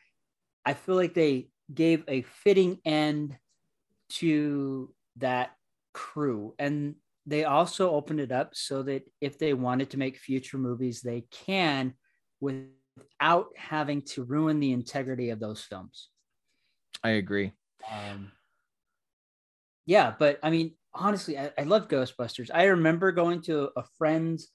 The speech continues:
Speaker 1: birthday party, and I, this is how J-, you know, Scott, who's been on the show, he, he's still a part of the show,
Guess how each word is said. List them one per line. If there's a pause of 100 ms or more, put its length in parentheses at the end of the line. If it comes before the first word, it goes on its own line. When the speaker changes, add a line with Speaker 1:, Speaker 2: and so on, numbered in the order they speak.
(160)
Speaker 1:
birthday
party, (300)
and (480)
I,
this
is
how (120)
J-, (300)
you
know, (220)
Scott, (460)
who's
been
on
the
show,
he,
he's
still
a
part
of
the
show,